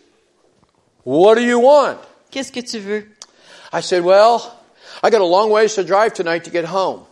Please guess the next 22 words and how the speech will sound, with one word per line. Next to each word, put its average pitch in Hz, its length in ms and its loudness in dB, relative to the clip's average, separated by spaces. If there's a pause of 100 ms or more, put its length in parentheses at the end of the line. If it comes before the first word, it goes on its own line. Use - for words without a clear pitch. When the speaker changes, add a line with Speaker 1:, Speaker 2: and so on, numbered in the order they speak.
(100)
Speaker 2:
J'ai 202 340 -12
long 214 420 -12
à 214 120 -8
faire 220 360 -10
avant 185 160 -12
d'arriver 202 340 -10
à 202 40 -10
la 208 60 -8
Speaker 1:
And - 40 -6
I 214 60 -4
Speaker 2:
maison. 202 140 -2
Speaker 1:
said 214 80 2
I 214 60 4
was 202 140 0
actually 220 360 0
leaving 220 340 -4
town. 226 500 -6
Speaker 2:
Et 226 120 -8
je 202 120 -10
quittais - 260 -12
la 233 160 -8
ville. 240 300 -8